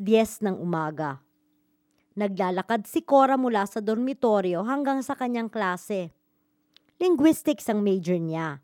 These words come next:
at nag-aaral siya ng siyensya ng mga wika.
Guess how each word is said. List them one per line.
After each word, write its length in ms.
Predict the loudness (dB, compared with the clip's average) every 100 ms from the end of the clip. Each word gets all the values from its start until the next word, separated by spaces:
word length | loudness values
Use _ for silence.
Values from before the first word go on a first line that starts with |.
| _ _ _ -10
at 160 | -6 -2
nag-aaral 560 | -2 0 0 2 0
siya 240 | 0 2 2 2
ng 160 | 0
siyensya 560 | -2 2 2 2 0 0
ng 80 | 0
mga 240 | 0 0 -2
wika. 440 | -4 -8 -2 0